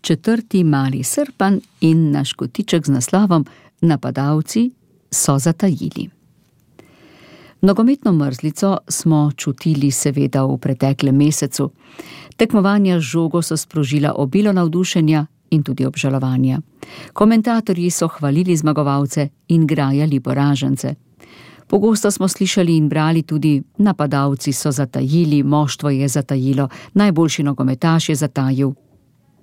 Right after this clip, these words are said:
Poglejmo, kako je s temi zatajitvami. Zatajiti pomeni prikriti, skriti. Nedovršna oblika tega glagola se glasi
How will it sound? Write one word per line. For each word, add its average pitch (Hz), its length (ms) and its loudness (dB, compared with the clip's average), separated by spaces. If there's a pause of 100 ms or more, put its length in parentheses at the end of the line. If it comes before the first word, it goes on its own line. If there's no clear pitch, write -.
(160)
Poglejmo, 135 420 2
kako 131 300 -2
je 131 140 0
s - 80 -4
temi 143 300 2
zatajitvami. 131 880 -2 (1200)
Zatajiti 208 640 2
pomeni 175 500 2 (320)
prikriti, 151 760 -2 (200)
skriti. - 680 -2 (560)
Nedovršna 196 680 0
oblika 180 300 0
tega 180 260 0
glagola 147 460 0
se 165 180 -2
glasi 170 440 -2